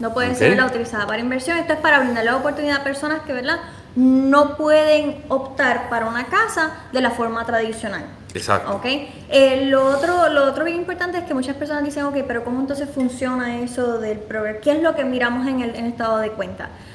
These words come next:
Speaker 1: Bueno, lo que vamos a mirar son los depósitos, ¿verdad? Los de-, vamos a mirar todos los depósitos por un periodo de doce a veinticuatro meses y vamos a hacer un averaje entre ese, ese tiempo. Ese va a ser el ingreso, lo vamos a, ¿verdad?, lo vamos a dividir entre la mitad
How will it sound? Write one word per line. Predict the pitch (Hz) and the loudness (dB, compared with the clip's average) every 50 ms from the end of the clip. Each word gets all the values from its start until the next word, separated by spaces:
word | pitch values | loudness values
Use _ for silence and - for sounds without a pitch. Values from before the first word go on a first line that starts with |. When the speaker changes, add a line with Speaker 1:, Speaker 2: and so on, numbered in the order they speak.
| - - | -18 -4
Speaker 1:
Bueno, | - 277 269 254 | 0 2 2 4
lo | 247 240 | 2 2
que | 240 247 | 0 -2
vamos | 240 233 240 269 294 | -4 -2 -2 0 0
a | 330 | 0
mirar | 339 339 339 339 330 339 | -2 -2 0 0 0 0
son | - 254 240 | -2 -2 -2
los | 247 240 240 262 | -2 -4 0 0
depósitos, | 254 - - - 220 208 214 214 - 202 - - - - | 0 -2 0 -2 -2 -2 -2 -4 -6 -10 -8 -10 -10 -8
¿verdad? | - - - 220 247 269 - - - - - | -8 -6 -2 -2 -4 -4 -4 -12 -16 -6 -4
Los | 254 240 | -2 -2
de-, | 240 240 | 0 -2
vamos | 240 240 254 277 | -2 0 0 0
a | 302 | 0
mirar | 320 320 320 311 311 | 2 0 0 -2 0
todos | 254 240 | 0 0
los | 247 294 - 359 | 0 0 0 -4
depósitos | - - 330 330 339 320 - 302 302 | -4 -4 -4 -4 -4 -2 -2 -2 -2
por | - 269 226 | 0 -2 -2
un | 226 220 | -2 -2
periodo | - 254 269 269 269 | 0 0 2 2 2
de | 254 233 208 | 2 0 0
doce | 214 233 262 339 - - 415 427 - | -2 -2 -2 -4 -4 -6 -8 -8 -4
a | 269 | -4
veinticuatro | 254 254 254 262 240 - 202 196 196 247 285 | -2 -2 -2 -4 -4 -4 -4 -4 -4 -4 -4
meses | 311 262 196 208 - - - - - - - - - - - - - | -4 -4 -4 -6 -8 -10 -12 -12 -16 -18 -18 -20 -20 -20 -20 -14 -4
y | 269 277 | 4 6
vamos | 269 254 262 294 339 | 6 6 6 4 2
a | 339 | 0
hacer | 330 349 330 | 0 -2 -2
un | 330 302 285 | -2 0 0
averaje | 277 285 285 294 302 311 320 311 | 0 2 2 2 2 0 2 0
entre | 302 294 294 277 240 233 | -2 0 0 -2 -2 -2
ese, | - 277 262 - - | -2 -4 -6 -6 -4
ese | - 247 233 - - 262 | -2 -2 -2 -2 -4 -6
tiempo. | 247 - 247 240 240 220 208 196 190 - - - - - - - - - - - - | -4 -2 -2 -2 0 -2 -2 -4 -6 -10 -12 -14 -16 -16 -20 -20 -20 -20 -20 -18 -6
Ese | - 247 247 - 294 | -4 -2 0 2 2
va | 302 | 2
a | 302 302 | 2 2
ser | 349 349 349 - - | 2 0 0 0 2
el | 262 285 277 | 4 4 4
ingreso, | 269 269 269 254 262 277 285 277 277 277 285 381 453 370 | 4 2 0 0 0 2 2 2 0 0 -2 -8 -6 -4
lo | 269 220 | -2 -2
vamos | 214 220 226 233 | -2 -2 -2 -2
a, | 240 233 233 226 | -2 -2 -2 -4
¿verdad?, | - 233 226 240 240 254 | -4 -4 -2 0 0 0
lo | 247 | 0
vamos | 233 226 233 240 | -2 -2 -2 -2
a | 240 | -2
dividir | 240 240 240 247 240 240 240 | -2 -2 -2 -2 -2 -2 -2
entre | 247 254 254 269 262 | -2 -4 -4 -4 -4
la | 269 277 | -4 -4
mitad | 302 339 - 269 240 | -4 -4 -4 -4 -4